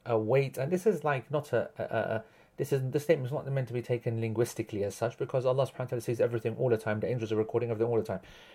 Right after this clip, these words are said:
But they're presented to Allah subhanahu wa ta'ala. That's what the Prophet sallallahu alaihi wasallam said.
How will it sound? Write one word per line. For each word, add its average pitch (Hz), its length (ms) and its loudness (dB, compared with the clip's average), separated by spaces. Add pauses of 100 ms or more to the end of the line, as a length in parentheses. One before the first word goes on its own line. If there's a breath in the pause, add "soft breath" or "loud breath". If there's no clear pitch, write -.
(160 loud breath)
But 139 120 6
they're 147 80 12
presented 147 460 6
to - 100 4
Allah 123 240 6
subhanahu 113 360 -2
wa 104 60 0
ta'ala. 101 260 2
That's 117 280 0
what - 180 2
the 113 60 -2
Prophet 113 280 -2
sallallahu 107 220 2
alaihi 107 140 2
wasallam 104 180 -2
said. 104 300 2